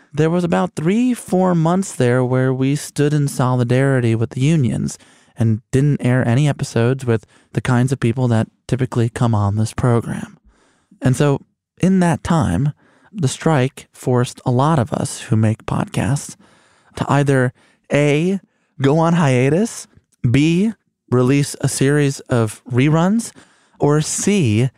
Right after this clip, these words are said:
get really, really creative on the booking front. Thankfully, we have an incredible team here, and, uh, we chose mostly option C. And as such,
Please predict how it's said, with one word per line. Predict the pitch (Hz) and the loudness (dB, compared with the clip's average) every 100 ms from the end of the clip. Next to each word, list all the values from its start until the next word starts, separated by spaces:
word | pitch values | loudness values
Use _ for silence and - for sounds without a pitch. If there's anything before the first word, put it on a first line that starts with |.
| _ _ _ _ - | _ _ _ _ -8
get | 147 165 - - - | 0 0 0 -10 -8
really, | 123 135 160 156 156 156 - 123 | 0 2 2 2 2 0 -4 -2
really | 131 139 135 120 | 2 2 2 0
creative | - 131 117 107 - 113 143 _ _ _ _ - | -2 0 2 2 0 -4 -8 _ _ _ _ -2
on | 113 | 0
the | 113 | 2
booking | 110 - - | 0 0 -4
front. | - - - - _ _ _ _ _ _ - | -4 -4 -6 -10 _ _ _ _ _ _ -2
Thankfully, | 156 165 - 151 147 151 - | 0 0 -2 0 2 0 -2
we | - 123 | -2 0
have | 131 120 120 | 2 2 2
an | 120 | 0
incredible | 117 143 131 | 0 0 0
team | 120 - 160 151 | -2 0 2 4
here, | 147 143 135 - - - _ _ - | 2 2 0 -2 -10 -20 _ _ 0
and, | 131 123 127 120 | 2 4 2 0
uh, | - 120 117 127 | -2 0 2 0
we | 131 | -2
chose | - 143 151 160 - 190 | 0 0 2 0 -4 -4
mostly | 196 135 151 - 147 143 147 _ _ _ - | 0 0 0 -2 0 0 -2 _ _ _ -2
option | 120 - 135 | -2 0 -2
C. | - 175 - - _ _ _ _ _ - | 0 -2 -2 -8 _ _ _ _ _ -2
And | 131 127 | 0 2
as | 131 | -2
such, | - 190 139 - - | 0 0 0 -2 -10